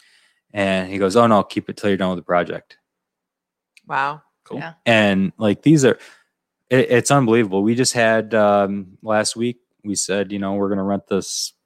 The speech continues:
Speaker 1: piece of equipment. It's gonna cost us about thirty-five hundred dollars for a two-day rental." And we found out from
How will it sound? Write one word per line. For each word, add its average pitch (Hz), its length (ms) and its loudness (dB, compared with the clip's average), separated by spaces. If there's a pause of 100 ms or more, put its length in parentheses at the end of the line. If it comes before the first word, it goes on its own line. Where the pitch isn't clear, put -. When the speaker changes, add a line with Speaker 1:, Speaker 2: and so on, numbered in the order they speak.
(160)
Speaker 1:
piece 98 200 -2
of 90 120 -2
equipment. 92 400 -2
It's - 60 -12
gonna 90 160 -6
cost 90 320 0
us 87 120 -8
about 85 280 -4
thirty-five 90 500 -2
hundred 87 360 -8
dollars 87 540 -2
for - 220 -2
a 82 60 0
two-day 98 420 0
rental." 85 500 -4 (720)
And 92 460 0
we 98 100 2
found 95 360 2
out 92 280 4
from 95 500 0